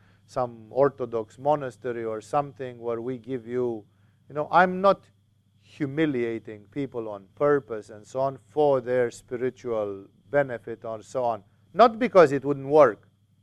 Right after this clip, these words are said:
but because we are in the twenty-first century, international community, in Thailand, Kali Yuga, modern times. No, there is absolutely no need for me to humiliate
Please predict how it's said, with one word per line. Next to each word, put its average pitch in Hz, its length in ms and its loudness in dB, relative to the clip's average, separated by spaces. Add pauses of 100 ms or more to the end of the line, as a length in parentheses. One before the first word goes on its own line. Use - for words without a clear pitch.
(500)
but 156 180 -16
because 175 360 2
we 180 140 4
are 170 160 8
in 160 120 -6
the 151 100 -2
twenty-first 156 920 -2
century, 175 640 -2 (360)
international 156 960 -2
community, 160 920 -4 (320)
in 170 220 -10
Thailand, 160 720 4 (280)
Kali 165 380 2
Yuga, 156 500 2 (320)
modern 156 520 2
times. 170 640 -2 (420)
No, 170 180 -8
there 156 160 2
is 156 180 -4
absolutely 165 640 0
no 175 300 2
need 160 320 -6
for 139 320 -2
me 151 340 -6 (580)
to 143 140 -6
humiliate 143 840 -4